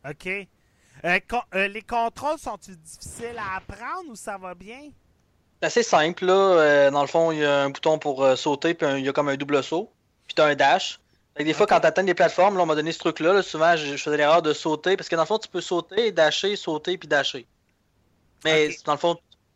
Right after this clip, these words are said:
Speaker 2: mais tu peux, si tu veux aller plus loin, tu peux dash, sauter, dash, sauter. Quand tu fais l'inverse, c'est un peu moins loin. Il y a des trucs comme ça, là, des petites, euh, des petites, euh, technicalités, là.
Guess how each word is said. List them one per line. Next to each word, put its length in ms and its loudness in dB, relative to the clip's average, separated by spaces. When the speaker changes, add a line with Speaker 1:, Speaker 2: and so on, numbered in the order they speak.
Speaker 2:
mais 180 4
tu 100 -12
peux, 140 2
si 80 -10
tu 60 -12
veux 60 4
aller 120 4
plus 120 -6
loin, 180 2
tu 100 -8
peux 140 -4
dash, 360 2
sauter, 520 -2
dash, 360 0
sauter. 400 -8
Quand 120 2
tu 60 -10
fais 80 2
l'inverse, 320 2
c'est 80 -4
un 60 0
peu 100 -2
moins 220 -2
loin. 200 -6
Il 60 -10
y 40 -2
a 40 -4
des 120 -4
trucs 200 -4
comme 160 0
ça, 140 -6
là, 100 -2
des 140 -10
petites, 180 -12
euh, 200 -2
des 100 -10
petites, 220 -12
euh, 200 -4
technicalités, 640 -8
là. 160 -6